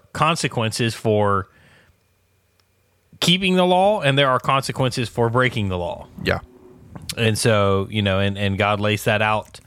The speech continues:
Speaker 1: later in the book of Leviticus, which we're gonna cover later. Um, but, uh, but yeah, so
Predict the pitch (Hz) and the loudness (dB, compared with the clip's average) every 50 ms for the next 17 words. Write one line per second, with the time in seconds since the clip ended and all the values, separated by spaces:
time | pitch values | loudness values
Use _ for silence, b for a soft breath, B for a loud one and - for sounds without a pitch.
0 | B B B B B B B B B B B B 127 127 151 196 208 156 143 147 | B B B B B B B B B B B B 0 2 2 2 2 0 -2 -2
1 | 131 139 135 127 123 120 120 123 117 - - 117 113 107 107 107 101 98 - - | -2 -2 -4 -2 -2 0 2 0 0 0 -2 0 2 2 2 2 0 -4 -12 -18
2 | _ - 117 110 110 113 107 110 - 120 104 - 117 107 - 113 107 104 95 95 | _ -4 -2 2 2 2 2 2 0 -6 -6 -6 -12 -10 -8 -4 -2 -2 -2 -2
3 | 92 - _ _ _ - - _ _ _ _ - 123 110 107 104 98 98 - - | -4 -8 _ _ _ -20 -20 _ _ _ _ -2 -2 0 0 -4 -6 -8 -12 -16
4 | - - 120 110 107 104 107 110 113 - _ _ - 127 113 110 104 101 98 95 | -8 -2 0 0 0 0 -2 -4 -4 -8 _ _ -2 0 2 4 4 4 2 0
5 | 95 98 95 - - - _ - _ _ _ - - _ _ _ _ _ - 131 | -2 -4 -10 -14 -18 -20 _ -20 _ _ _ -20 -20 _ _ _ _ _ -8 -2
6 | 120 127 127 123 117 113 110 110 110 107 107 107 104 117 135 151 180 233 240 160 | 0 2 2 2 2 2 2 2 2 2 0 -2 -2 -2 -2 0 2 0 0 0
7 | 127 - _ _ _ - - - 196 185 180 175 170 165 156 | -6 -12 _ _ _ -10 -2 0 2 4 4 2 2 0 -4